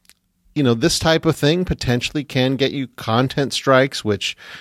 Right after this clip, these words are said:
you get those enough and your content will be, uh, or your channel can be deleted and you won't be able to start another channel potentially.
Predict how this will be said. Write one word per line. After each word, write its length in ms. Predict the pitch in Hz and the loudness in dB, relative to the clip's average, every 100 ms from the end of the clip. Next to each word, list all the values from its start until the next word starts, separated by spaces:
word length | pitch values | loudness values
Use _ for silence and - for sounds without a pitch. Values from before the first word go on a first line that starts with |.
| - - | -20 -4
you 120 | 117 | -4
get 260 | 98 131 - | 0 -2 0
those 400 | 131 123 127 113 | 0 2 0 -2
enough 720 | 113 110 113 117 160 - - | -2 0 2 2 0 -2 -12
and 240 | 117 110 107 | -6 -4 -2
your 300 | 101 104 98 | -2 -4 -6
content 680 | - 113 110 123 120 - - | -4 -2 -2 0 -2 -2 -10
will 300 | 107 107 98 | -4 -2 0
be, 560 | 107 107 104 107 104 _ - - _ - | 0 0 0 -2 -6 _ -20 -20 _ -4
uh, 280 | 107 104 | -2 0
or 100 | 110 | -2
your 120 | 104 95 | -2 -4
channel 560 | - 117 113 131 143 | -2 0 2 0 -2
can 280 | - 107 101 | -2 -4 -2
be 420 | 98 101 98 98 | -2 -2 -2 -4
deleted 760 | 90 87 98 123 165 160 147 - - - - | -6 -4 -2 0 0 -2 -6 -16 -20 -20 -6
and 260 | 104 101 | -2 0
you 80 | 101 | 0
won't 220 | 104 113 | -2 -2
be 100 | 117 | 0
able 160 | 113 113 | 0 0
to 60 | - | 0
start 240 | 123 113 | 2 4
another 260 | 110 127 151 | 4 2 2
channel 440 | - 147 143 147 | 2 2 2 -2
potentially. 920 | - - 147 147 147 147 147 151 156 | -4 -4 -2 -2 -2 -2 -2 -4 -6